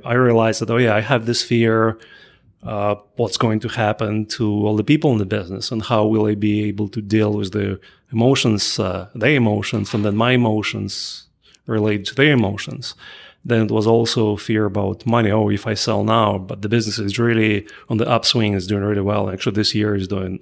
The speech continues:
awesome. Um, should I sell now? What if, what if, if I miss out on this, right? Um,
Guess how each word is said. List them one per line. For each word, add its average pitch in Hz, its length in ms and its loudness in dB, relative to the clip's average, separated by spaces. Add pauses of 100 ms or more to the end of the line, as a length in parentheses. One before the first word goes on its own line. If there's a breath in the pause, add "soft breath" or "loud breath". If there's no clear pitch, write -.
awesome. 104 500 -2 (640 loud breath)
Um, 92 500 -6 (880 soft breath)
should - 320 0
I 101 100 4
sell 107 280 2
now? 107 380 4
What 104 300 -2
if, 101 180 -6
what 113 220 0
if, 104 220 0
if 120 260 -6
I 104 140 0
miss 107 360 2
out 104 280 2
on 98 200 -2
this, - 320 -6
right? 110 340 -4 (480 soft breath)
Um, 101 640 -2